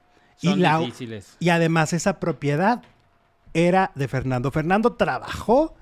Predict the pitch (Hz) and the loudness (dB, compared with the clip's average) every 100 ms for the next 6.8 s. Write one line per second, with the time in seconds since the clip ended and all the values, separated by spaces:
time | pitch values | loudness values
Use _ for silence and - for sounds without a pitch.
0 | - - _ _ _ - 143 143 139 139 | -20 -20 _ _ _ -4 0 0 0 -2
1 | - 247 254 277 247 151 - 147 135 - | 0 2 2 2 0 -2 -2 -2 -2 -2
2 | 262 330 320 320 214 175 - 147 139 220 | 2 4 2 0 -2 -2 -2 -2 -2 -4
3 | - _ _ 147 226 294 _ _ _ 117 | -6 _ _ 0 0 -2 _ _ _ -12
4 | 107 104 98 98 107 95 151 180 196 220 | -12 -10 -12 -14 -8 -4 0 0 2 2
5 | 185 - 185 151 170 240 240 202 - 247 | 0 -4 -6 -4 -2 -2 0 -2 0 2
6 | 285 277 156 - 139 101 - - | 2 0 -8 -10 -16 -16 -16 -18